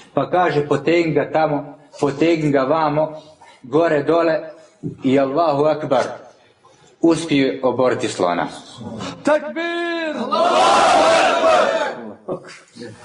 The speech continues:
Speaker 1: A tada je, braćo, bilo na vrh slona, bio strijelac koji je gađao sa strijelom. Onda mu Amr, Amr priđe i osjeće mu glavu. Uzmemo njegovu strijelu i onda i on po-, počinje gađati i ubijati.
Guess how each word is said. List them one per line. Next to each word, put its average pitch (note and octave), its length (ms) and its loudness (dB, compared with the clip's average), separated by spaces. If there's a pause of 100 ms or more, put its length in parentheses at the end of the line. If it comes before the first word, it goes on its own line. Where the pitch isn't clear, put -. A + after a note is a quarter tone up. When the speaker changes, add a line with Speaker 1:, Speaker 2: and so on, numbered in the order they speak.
(180)
Speaker 1:
A B2+ 120 0
tada F#3 240 2
je, E3+ 100 2
braćo, E3+ 300 0
bilo E3 280 4
na D3+ 160 2
vrh F3 120 0
slona, D#3 360 0
bio D3+ 240 0
strijelac D3 460 0
koji C#3+ 140 2
je C#3 60 0
gađao C#3+ 320 2
sa - 140 -10
strijelom. C3 420 0 (280)
Onda D3+ 280 2
mu D3+ 120 0
Amr, D3 180 0 (180)
Amr C#3 340 -2
priđe D#3 460 2 (680)
i B2+ 140 4
osjeće B2+ 400 0
mu G#2 120 0
glavu. F#2 320 0 (960)
Uzmemo D#3+ 420 2
njegovu D#3 320 2
strijelu D#3+ 460 2
i C3+ 120 2
onda C#3 180 2
i C#3 100 4
on B2 140 0
po-, - 100 -8 (220)
počinje A2+ 320 0
gađati E2+ 500 0
i D#2+ 40 2
ubijati. D2 380 -2